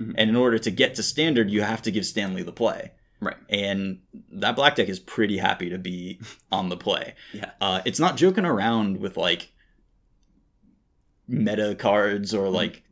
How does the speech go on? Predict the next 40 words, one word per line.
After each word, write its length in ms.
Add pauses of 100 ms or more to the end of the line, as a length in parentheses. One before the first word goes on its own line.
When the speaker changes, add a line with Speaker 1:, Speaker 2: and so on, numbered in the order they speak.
(160)
Speaker 2:
things 340
to 120
protect 440
itself, 420
really. 480 (240)
Speaker 1:
Right. 140
Speaker 2:
You 80
know, 60
we 80
talked 260
about 120
how, 120
like, 240
Kitesail 380
Freebooter 500
is 120
a 60
great 340
way 140
to 80
lead 320
into 300
Spawn 340
of 120
Mayhem. 520
Speaker 1:
Sure. 260
Speaker 2:
But 180
it's 120
kind 320
of 120
a, 40
an 240 (120)
anemic 840 (380)
card 580
that 100
Speaker 1:
Right. 100
Speaker 2:
sometimes 420
just 280
is 200
bad. 540